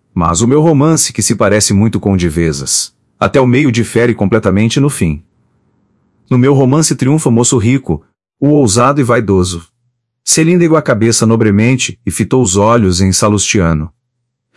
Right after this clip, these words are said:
Crê então que isso chegue a ser verossímil? Perguntou Mariquinhas. Não é somente verossímil, tornou Salustiano elevando a voz com incrível audácia,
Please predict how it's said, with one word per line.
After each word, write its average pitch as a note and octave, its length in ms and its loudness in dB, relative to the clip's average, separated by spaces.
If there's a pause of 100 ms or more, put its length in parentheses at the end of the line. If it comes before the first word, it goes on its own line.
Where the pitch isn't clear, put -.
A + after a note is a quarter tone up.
(180)
Crê D#3 140 0
então D#3 240 0
que C#3 100 -2
isso B2 200 0
chegue A#2+ 320 0
a A#2+ 60 2
ser A#2+ 200 0
verossímil? A#2+ 680 0 (760)
Perguntou G#2+ 360 2
Mariquinhas. F#2+ 760 -2 (420)
Não B3 140 0
é - 180 -2
somente A#2 580 0
verossímil, A2+ 680 0 (200)
tornou C3 240 2
Salustiano B2+ 720 0
elevando A#2+ 400 2
a A2 60 2
voz G2+ 320 0
com B2 120 -2
incrível A2+ 440 0
audácia, F#2+ 580 -2